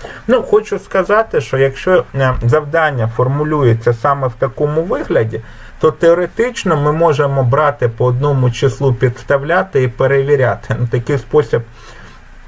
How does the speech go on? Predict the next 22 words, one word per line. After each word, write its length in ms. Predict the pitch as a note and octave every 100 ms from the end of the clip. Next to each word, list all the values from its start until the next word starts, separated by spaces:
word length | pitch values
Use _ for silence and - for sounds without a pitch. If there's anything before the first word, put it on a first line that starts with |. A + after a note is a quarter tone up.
| - - - -
розв'язування, 960 | B2+ B2+ A2 C3 D#3+ C#3+ B2+ A2+ A2 G#2+
вийти 360 | B2 C3 C3+
на 140 | B2+ A#2+
правильну 520 | C3+ C3 B2+ B2 B2+
відповідь 520 | C3+ C3 - A#2 A2+
також 340 | A2 - A2
можливий. 500 | A2 F#2+ - - G2+ -
Але, 220 | B3 C4
звичайно, 560 | F3+ F3 - F#3 G#3 D#3
якщо 340 | A#2+ A2+ D#3
ми 140 | C3+
вже 220 | A#2 B2 B2
навчилися 680 | B2 A#2 C3 B2 A#2 B2+
розв'язувати, 800 | A#2 A2+ B2 C#3+ E3 C#3+ - A2+
давайте 460 | F#2+ G2 A2 A2+ G#2
розв'язувати, 680 | A2+ C3+ E3 D#3+ C3 A2+ -
тим 200 | A2 A2+
паче, 260 | C3+ A#2
що 120 | G#2+
воно 200 | G#2 G#2
дуже 260 | G#2 G#2+ G2
просто. 440 | - - A2+ -